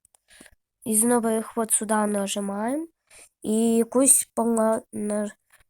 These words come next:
пишемо зміну, наприклад. Хай буде. І всьо, у ме-, у мене вже є зміна ноль. М.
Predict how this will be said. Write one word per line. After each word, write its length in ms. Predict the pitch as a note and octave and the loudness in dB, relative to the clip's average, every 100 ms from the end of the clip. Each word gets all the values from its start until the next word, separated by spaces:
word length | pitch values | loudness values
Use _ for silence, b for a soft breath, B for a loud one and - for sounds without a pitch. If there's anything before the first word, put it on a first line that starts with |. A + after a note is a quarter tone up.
| _ | _
пишемо 500 | - G#3+ - A3+ G#3+ | -4 2 2 0 -2
зміну, 680 | G3 G3 G3 F#3+ F3+ F3+ G3+ _ | 0 -2 -2 -6 -10 -14 -20 _
наприклад. 800 | - G#3+ - G#3+ G#3+ G#3+ - G3 F#3+ _ _ _ _ _ _ _ _ _ _ _ _ _ _ _ _ _ _ _ _ _ _ _ _ _ _ _ _ _ _ _ _ _ _ _ _ _ | -16 -16 -12 -8 -8 -8 -14 -20 _ _ _ _ _ _ _ _ _ _ _ _ _ _ _ _ _ _ _ _ _ _ _ _ _ _ _ _ _ _ _ _ _ _ _ _ _ _
Хай 240 | - A3 G#3 | -10 -4 -4
буде. 320 | G3 F#3 - _ _ _ _ _ B B B B B B B B B _ _ | -6 -12 -18 _ _ _ _ _ B B B B B B B B B _ _
І 60 | G#3+ | -4
всьо, 300 | G#3 - G#3+ | 2 2 2
у 80 | G3 | -2
ме-, 300 | G3+ A3 - - | 0 0 0 -4
у 60 | A3+ | -4
мене 360 | G#3+ A3 A3+ | 0 2 0
вже 300 | A3+ G#3 G#3 | -2 -4 -4
є 200 | G#3 G3+ | -4 -4
зміна 440 | G3+ G#3 B3+ C4 A#3+ | -4 -2 0 0 -2
ноль. 360 | A3 G3+ F#3+ F#3+ _ _ _ _ B B B - _ _ _ _ _ _ _ _ _ - | 0 -2 -6 -14 _ _ _ _ B B B -20 _ _ _ _ _ _ _ _ _ -6
М. 400 | A3 G#3+ G#3 | -4 -2 -4